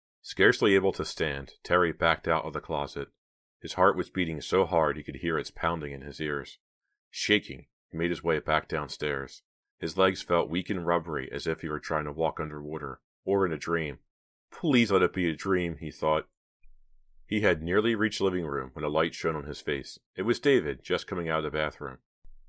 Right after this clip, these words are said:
"Hey, Terry," David said with surprise. "What happened to you? You look like you've seen a—" "Les is dead," Terry said dully. "What?" "It's true. I just found him, in the closet, upstairs." "Hey, you're serious, aren't you?" said David.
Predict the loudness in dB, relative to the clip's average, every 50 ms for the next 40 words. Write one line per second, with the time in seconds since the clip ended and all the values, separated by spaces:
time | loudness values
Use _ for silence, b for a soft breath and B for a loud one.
0 | -20 -20 -20 -14 _ 0 2 2 2 2 4 8 8 8 8 8 4 0 -4 -8
1 | _ _ _ _ -2 0 0 0 -2 -6 -6 0 0 0 0 0 -4 -6 -6 -8
2 | -10 -4 -2 -2 -2 -2 -2 -6 -12 _ _ -2 0 2 4 4 2 2 2 0
3 | 0 2 2 4 4 4 2 2 0 _ _ _ _ _ _ 0 0 0 0 2
4 | 0 -2 0 2 0 0 2 2 2 4 6 6 6 4 0 _ _ _ _ _
5 | _ _ _ _ _ _ -4 0 0 0 0 0 -4 -4 -4 -4 -4 0 2 4
6 | 4 2 2 -2 -6 -12 -8 -6 -4 -6 -6 -6 -8 -10 -8 -6 -6 -6 -6 -8
7 | -10 -10 -14 _ _ _ -4 0 2 2 2 2 0 _ _ _ _ _ _ _
8 | -4 -4 -4 -4 -6 -10 -6 2 4 4 4 4 2 -4 _ _ 0 2 2 2
9 | 4 0 -2 -2 0 0 2 2 0 -2 -6 -12 -12 _ -4 0 0 0 2 4
10 | 4 4 4 4 0 -6 _ -2 -2 -2 -2 -2 0 2 2 2 -2 -6 -14 -18
11 | _ _ _ _ _ _ _ _ _ _ _ _ _ _ _ _ _ 2 4 4
12 | 4 2 2 2 0 0 0 0 2 4 6 6 6 6 4 4 4 6 6 6
13 | 6 6 4 2 -2 -4 -4 -4 -6 -4 -2 -2 -4 -2 -2 -4 -6 -6